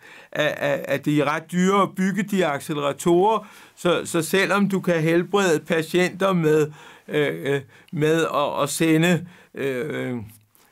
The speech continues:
øh, stråler, som du laver på den måde ind i dem,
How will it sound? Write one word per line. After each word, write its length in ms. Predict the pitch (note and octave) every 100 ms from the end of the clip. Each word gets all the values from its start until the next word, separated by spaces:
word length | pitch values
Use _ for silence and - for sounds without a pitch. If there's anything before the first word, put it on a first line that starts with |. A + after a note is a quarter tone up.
| _
øh, 400 | - - - F2
stråler, 540 | B2 - D3+ E3+ G3 G#3+
som 260 | G3+ E3+
du 140 | D3+ D#3
laver 440 | D3+ D3+ E3+ F3+
på 120 | F3
den 260 | E3 F3 F#3
måde 400 | F#3 F#3 F#3 E3
ind 240 | E3+ F#3
i 100 | F3
dem, 300 | F#3 A3 G3+